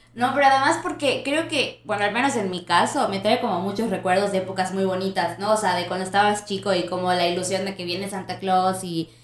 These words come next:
y los regalos y todo esto. O sea, creo que eso se nos queda. O sea, creo que al final nosotros repetimos esto porque queremos recuperar un poquito de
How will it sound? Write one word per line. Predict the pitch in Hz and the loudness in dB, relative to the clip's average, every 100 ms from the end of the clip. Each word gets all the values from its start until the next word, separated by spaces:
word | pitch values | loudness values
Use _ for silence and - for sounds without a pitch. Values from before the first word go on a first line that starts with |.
| - _ - | -20 _ -6
y | 196 | 0
los | 196 | 0
regalos | 190 185 185 190 190 185 175 175 | 0 4 8 8 8 4 2 0
y | 180 | -2
todo | 208 202 196 | 2 4 4
esto. | 202 254 | 4 2
O | |
sea, | 233 233 | 2 2
creo | 320 | 2
que | - | 2
eso | 277 262 | -2 -2
se | 220 | -2
nos | 165 165 | -2 -4
queda. | 190 185 170 - | -2 0 0 -2
O | |
sea, | 185 | -4
creo | 214 | -2
que | - | 2
al | - | 0
final | 190 190 | 0 0
nosotros | 208 196 220 | 0 -2 -2
repetimos | 202 190 185 185 202 196 | 0 -2 -4 -6 -4 -4
esto | 185 185 247 | -4 -4 -4
porque | 190 185 - | -4 -6 -4
queremos | 202 196 214 226 | 2 4 4 2
recuperar | 190 196 190 196 | -2 0 2 2
un | 190 | 0
poquito | 190 - - 180 | -4 -10 -8 -6
de | 160 160 | -6 -6